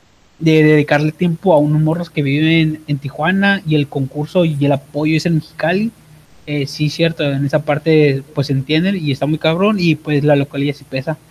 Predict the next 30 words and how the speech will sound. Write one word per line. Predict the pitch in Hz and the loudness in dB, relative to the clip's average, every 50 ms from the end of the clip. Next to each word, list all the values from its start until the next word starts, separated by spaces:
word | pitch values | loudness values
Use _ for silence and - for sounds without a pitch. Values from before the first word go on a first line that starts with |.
| _ _ - _ - - | _ _ -20 _ -6 2
Bueno, | 190 202 196 175 - - - - _ | 4 4 4 4 0 -4 -16 -6 _
a | 160 170 | 2 2
lo | 165 - | 4 4
que | 175 | 4
voy | 170 190 214 240 254 202 | 4 6 6 6 4 4
es | 185 202 196 196 - | 4 2 2 2 2
que | - 226 208 202 202 196 196 - | 2 4 6 6 6 6 4 4
a | - 175 | 2 2
nosotros, | 180 175 170 165 - 190 208 196 | 4 4 4 2 2 2 4 6
la | 165 | 6
verdad, | 147 143 156 160 | 4 4 4 2
a | 156 | 2
mí | 170 175 | 0 0
sí | - - 202 | 0 0 0
me | 190 | 2
motivaba | 175 156 139 - 147 143 156 170 185 208 220 208 180 | 2 0 0 0 0 2 4 4 6 4 4 4 2
y | 175 170 | 2 2
me | 170 165 | 2 2
gustaba | 151 143 131 - 151 156 165 | 0 -2 -2 0 0 0 0
mucho | 170 180 185 - - - 214 | 0 -2 -2 -4 -4 -2 0
en | 196 180 | 0 0
el | 156 | 0
sentido | - 151 135 - - 165 165 160 | -2 -6 -8 -6 -6 -6 -6 -4
de | |
que | - 160 147 143 | -2 -2 0 2
yo | 143 | 2
iba | 147 160 180 | 2 0 0
con | 170 - 175 151 | -2 -2 -4 -4
mis | 139 - | -4 -4
compas, | - - 185 202 - 226 262 254 - | -4 -4 -4 -2 -2 -2 -4 -4 -6